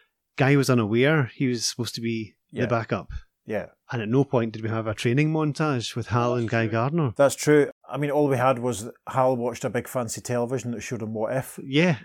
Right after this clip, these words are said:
Speaker 2: Didn't
Speaker 1: which
Speaker 2: we,
Speaker 1: was,
Speaker 2: didn't we?
Speaker 1: which was bizarre. And then
Speaker 2: And then Hal made the point of becoming friends with him, making his acquaintance. So it's possible
Speaker 1: Uh-huh.
Speaker 2: that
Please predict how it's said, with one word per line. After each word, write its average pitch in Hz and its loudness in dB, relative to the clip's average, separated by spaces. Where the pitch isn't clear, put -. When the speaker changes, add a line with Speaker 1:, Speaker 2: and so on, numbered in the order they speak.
Speaker 2:
Didn't 135 -2
Speaker 1:
which - -4
Speaker 2:
we, 127 4
Speaker 1:
was, 123 0
Speaker 2:
didn't 131 0
we? - 0
Speaker 1:
which 127 -6
was 117 -6
bizarre. 123 -2
And 117 -2
then 117 2
Speaker 2:
And 123 -8
then 120 -2
Hal 120 -2
made 120 -4
the 107 -8
point 120 -4
of 107 -8
becoming 113 -6
friends 113 -6
with 107 -8
him, 110 -10
making 113 -10
his 104 -8
acquaintance. 143 -8
So 160 -6
it's 139 -6
possible 185 0
Speaker 1:
Uh-huh. 135 0
Speaker 2:
that 120 0